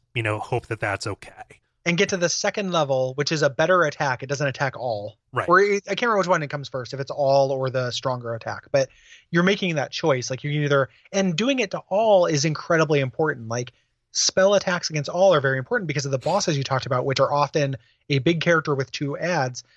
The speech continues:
Speaker 2: Those two little, the ads that show up are not like, uh, uh,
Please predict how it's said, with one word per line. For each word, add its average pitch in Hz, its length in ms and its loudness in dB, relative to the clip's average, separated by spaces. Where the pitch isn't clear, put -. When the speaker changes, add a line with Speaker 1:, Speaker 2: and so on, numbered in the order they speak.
Speaker 2:
Those 214 120 0
two 311 160 2
little, 226 180 2
the 156 180 2
ads 214 300 0
that 156 140 0
show 151 160 2
up 139 120 2
are 156 140 4
not 156 420 0
like, 135 420 -2
uh, 127 440 0
uh, 120 280 -2